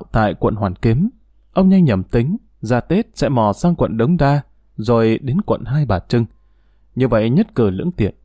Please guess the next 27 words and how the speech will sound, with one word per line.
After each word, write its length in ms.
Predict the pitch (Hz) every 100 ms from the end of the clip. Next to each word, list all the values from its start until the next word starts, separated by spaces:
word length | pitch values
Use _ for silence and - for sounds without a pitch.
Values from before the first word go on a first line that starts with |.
| _ _
trong 140 | - 123
khi 360 | 127 120 120
vẫn 320 | 113 120 180 214
có 120 | 220
tiền 360 | - 117 104
kiếm 320 | 104 131 165 214
được 220 | 110 -
nhờ 200 | 117 110
đạp 220 | 104 101
xích 260 | - 196 -
lô. 220 | 123 123 - _ _ _ _ _ _ _ _ _ _ -
Chờ 180 | 117
xong 220 | 107 175 160
một 160 | 110 -
chiếc 260 | 190 233
tù 160 | 127 104
ly 260 | 135 170
ra 140 | 160 160
ngoài 200 | 127 92
bãi 140 | 95
An 180 | 143 135
Dương, 240 | 117 127 117 _ _ - -
ông 160 | - 123
nhanh 220 | 123 120
thấy 140 | 123
còn 220 | 170 104 87
sớm, 380 | - 117 170